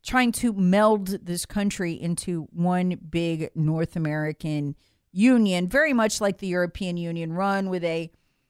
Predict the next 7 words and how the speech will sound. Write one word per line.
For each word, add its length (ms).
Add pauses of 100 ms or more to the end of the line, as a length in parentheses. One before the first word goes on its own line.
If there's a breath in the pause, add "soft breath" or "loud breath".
(140)
social 460
credit 280
score 240
style 300
system 380
like 180
China. 260